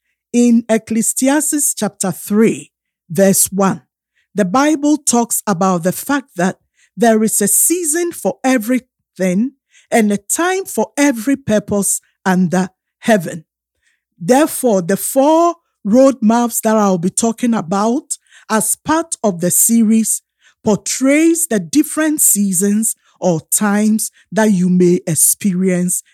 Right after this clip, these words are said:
in your lifetime. In the natural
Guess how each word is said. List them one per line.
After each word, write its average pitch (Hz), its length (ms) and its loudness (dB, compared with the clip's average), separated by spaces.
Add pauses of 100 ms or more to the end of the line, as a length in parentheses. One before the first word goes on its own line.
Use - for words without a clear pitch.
(160)
in 170 300 0
your 170 340 -2 (100)
lifetime. 190 720 -2 (720)
In 220 200 4
the 220 100 2
natural 269 880 0